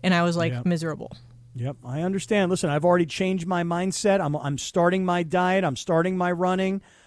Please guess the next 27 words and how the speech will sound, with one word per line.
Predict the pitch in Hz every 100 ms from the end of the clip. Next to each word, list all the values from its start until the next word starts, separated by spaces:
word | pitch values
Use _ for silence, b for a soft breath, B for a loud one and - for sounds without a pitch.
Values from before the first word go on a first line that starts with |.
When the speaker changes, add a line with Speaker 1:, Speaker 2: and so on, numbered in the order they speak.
| b
Speaker 2:
I'm | -
getting | 127 165 175
ready | 175 180
for | 180 175
whichever | 156 143 - 165 170
half | 185 185 185
marathon | 175 190 - 190 180
I | 175
ultimately | 175 196 190 185
decide | 180 165 190 180
to | 170
do. | 180 185 - b b
So | - 180 170 - -
Speaker 1:
Let | 226
me | 240
guess, | 226
Speaker 2:
shout | 214
out | 226
to |
Speaker 1:
Monday? | 247 269 294
Speaker 2:
Pizza | 240 -
Speaker 1:
You | 196
Speaker 2:
Hut. | 196
Speaker 1:
starting | 254 240
it | 240
on | 226
Monday? | 220 226 262 277